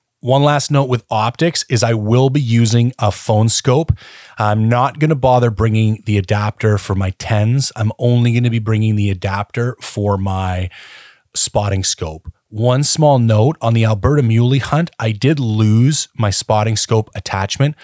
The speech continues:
So when I decided to replace it, I bought two. Because it's kinda such an inexpensive piece. It's one of those pieces that I've decided that I'm just always gonna have two of from now on, 'cause it's kinda easy to lose, and you can just have a spare one in your possibles pouch.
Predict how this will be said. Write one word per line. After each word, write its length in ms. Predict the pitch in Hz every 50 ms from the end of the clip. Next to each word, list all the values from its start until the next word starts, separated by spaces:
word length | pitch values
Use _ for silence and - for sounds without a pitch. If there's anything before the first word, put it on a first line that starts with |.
| - - - - -
So 180 | - - - 120
when 200 | 117 113 117 113
I 120 | 110 107
decided 420 | 107 98 - - 131 123 139 160 -
to 140 | - 190 180
replace 420 | 160 - - 123 120 120 - -
it, 100 | 147 - -
I 80 | - 120
bought 360 | 107 143 175 196 - - -
two. 380 | - - 117 107 98 87 82 - - - - - - - - - - - - - - _ - - _
Because 340 | - 135 - - - 196 202
it's 140 | 240 - -
kinda 460 | - - - - 151 139 151 143 143
such 300 | - - 147 139 - -
an 140 | 127 117 - _ _ _ _ _ _ -
inexpensive 760 | - 127 127 - - - - 135 120 120 - - 127 - - -
piece. 420 | - - 107 110 147 147 - - - - - - - -
It's 160 | - 113 - -
one 180 | 117 123 143
of 40 | 165
those 160 | 185 175 147
pieces 320 | - - 151 147 117 139 135
that 100 | 135 127
I've 100 | 123 110
decided 440 | 107 - - 117 113 113 110 110
that 120 | 104 113 - -
I'm 160 | 117 143 165
just 160 | 180 170 -
always 220 | 143 127 131 123
gonna 160 | 110 120 113 104
have 220 | 110 110 101 -
two 280 | - - 123 110 101 95
of 240 | 87 87 82 - - _
from 180 | - - - 101
now 200 | 95 90 90 87
on, 300 | 85 85 85 80 80 82 - - - - - _
'cause 140 | - 131 117
it's 120 | 131 131 -
kinda 440 | - - - 147 160 175 175 185 -
easy 260 | 151 147 151 131 156
to 100 | 139 127
lose, 480 | 113 104 107 110 110 120 143 170 147 - -
and 240 | 139 123 123 127 139
you 140 | 135 139
can 120 | 127 170 160
just 160 | 156 151 -
have 140 | 151 165 156
a 40 | 151
spare 400 | - - - - 123 117 123 135
one 200 | 127 113 110 104
in 100 | 101 98
your 100 | 101 98
possibles 560 | - - 113 107 104 - - 98 95 92 -
pouch. 380 | - - 95 87 80 82 -